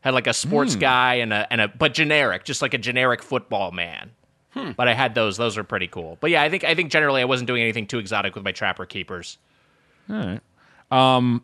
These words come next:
Speaker 3: I didn't have anything. I'm a little older than you guys, so, like, I didn't really have things that had pictures on them. Everything was very plain.
Speaker 1: Right.
Speaker 3: And then it was really, like, you got your school books and you covered them in brown shopping bag.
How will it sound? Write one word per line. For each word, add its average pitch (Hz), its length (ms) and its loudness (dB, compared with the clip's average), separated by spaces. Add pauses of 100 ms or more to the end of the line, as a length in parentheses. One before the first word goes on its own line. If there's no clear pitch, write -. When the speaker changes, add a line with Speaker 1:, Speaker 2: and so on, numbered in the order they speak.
(420)
Speaker 3:
I 170 140 2
didn't 202 200 2
have 143 160 0
anything. 143 580 -2
I'm 202 160 0
a 220 60 4
little 202 260 4
older 151 300 4
than 131 140 0
you 127 120 0
guys, 117 340 0
so, 135 200 -2
like, 127 260 0 (460)
I 170 100 4
didn't 220 180 0
really 151 200 0
have 143 480 0
things 165 300 -6
that 190 80 2
had 175 180 2
pictures 165 400 -2
on 185 120 2
them. 170 120 -2
Everything 156 300 -2
was 131 120 0
very 127 200 0
plain. 110 760 -8 (380)
Speaker 1:
Right. 113 180 4
Speaker 3:
And 160 100 4
then 156 160 4
it 156 180 2
was 147 180 -4
really, 170 240 2
like, 147 200 2 (120)
you 170 180 0
got 196 220 4
your 156 140 4
school 170 380 0
books 156 400 -2 (320)
and 156 140 2
you 151 100 4
covered 156 380 2
them 147 140 2
in 139 140 0
brown 135 580 2
shopping 139 520 0
bag. 110 480 2